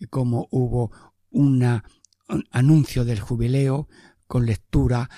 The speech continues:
del documento pontificio que concedía indulgencia plenaria estos tres días,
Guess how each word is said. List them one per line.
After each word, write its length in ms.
del 180
documento 560
pontificio 680
que 140
concedía 460
indulgencia 560
plenaria 400
estos 220
tres 180
días, 320